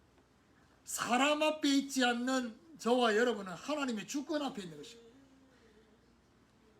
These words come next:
세상 앞에 있지 않는 것은 하나님의 말씀 앞에 있는 것입니다. 문제 앞에 있지 않는 것은 하나님의 계획 앞에 있는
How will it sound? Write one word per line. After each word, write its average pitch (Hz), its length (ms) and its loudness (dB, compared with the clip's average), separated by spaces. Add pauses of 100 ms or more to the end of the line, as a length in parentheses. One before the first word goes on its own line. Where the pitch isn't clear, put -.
(500)
세상 269 520 0
앞에 320 320 4
있지 262 200 -2
않는 226 200 0
것은 240 380 -2 (160)
하나님의 254 500 -4
말씀 170 400 -8
앞에 320 220 -4
있는 175 140 -12
것입니다. - 300 -20 (1300)
문제 294 440 0
앞에 294 320 2
있지 269 200 0
않는 233 180 2
것은 226 300 -2 (160)
하나님의 214 600 -2
계획 196 400 -4
앞에 277 260 -12
있는 170 100 -16